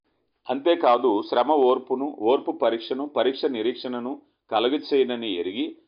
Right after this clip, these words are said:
శ్రమల యందు అతిశయపడుదుము, ఎందుకనగా ఈ నిరీక్షణ మనలను సిగ్గుపరచదు" అన్నారు. ప్రియులారా, ఎంత చక్కని మాట చూసారా?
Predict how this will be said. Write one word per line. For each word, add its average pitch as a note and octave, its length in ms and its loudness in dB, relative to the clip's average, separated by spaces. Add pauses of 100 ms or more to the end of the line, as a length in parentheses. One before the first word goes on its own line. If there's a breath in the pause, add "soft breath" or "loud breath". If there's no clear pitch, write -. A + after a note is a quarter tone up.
(120)
శ్రమల C#3+ 460 2
యందు C#3+ 440 0
అతిశయపడుదుము, A#2 1200 -2 (260)
ఎందుకనగా B2+ 920 2
ఈ C3+ 140 0
నిరీక్షణ D3 520 -2
మనలను A2+ 480 -4
సిగ్గుపరచదు" G#2 1080 -4
అన్నారు. E2 240 -10
ప్రియులారా, A2+ 340 -2
ఎంత A#2 120 -4
చక్కని C#3 380 -8
మాట A#2+ 180 -6 (140)
చూసారా? A2+ 360 -8